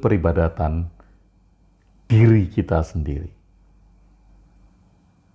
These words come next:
Bagaimana mencapai itu semua? Tentu ini menjadi langkah yang sangat mudah apabila setiap hari kita mulai untuk berbagi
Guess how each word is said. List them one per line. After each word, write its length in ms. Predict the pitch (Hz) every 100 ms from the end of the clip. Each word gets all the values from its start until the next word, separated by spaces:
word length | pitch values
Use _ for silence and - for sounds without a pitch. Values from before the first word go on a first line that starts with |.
| _ _ -
Bagaimana 400 | 92 87 87 92
mencapai 480 | 123 117 127 135 139
itu 160 | 147
semua? 480 | 151 147 185 - - _ _ _ _ _ _ _ _ _ _ _
Tentu 720 | - 101 95 131 135 135 131 -
ini 240 | - 98 95
menjadi 320 | 95 87 85 87
langkah 480 | 85 80 98 85 80
yang 320 | 87 80 73
sangat 320 | - 98 104
mudah 400 | 113 120 151 - - _ - _ _ _
apabila 480 | - 90 85 92 82
setiap 400 | 82 220 233 196
hari 320 | 92 87 80 69 - _ _ _ _ _ _ _ _ -
kita 240 | 98 110 104
mulai 560 | 113 127 165 151 82 76 - _ _ _ _ _ _ _ _ _ _ -
untuk 480 | 104 92 - -
berbagi 800 | - 87 - 92 85 101 101 98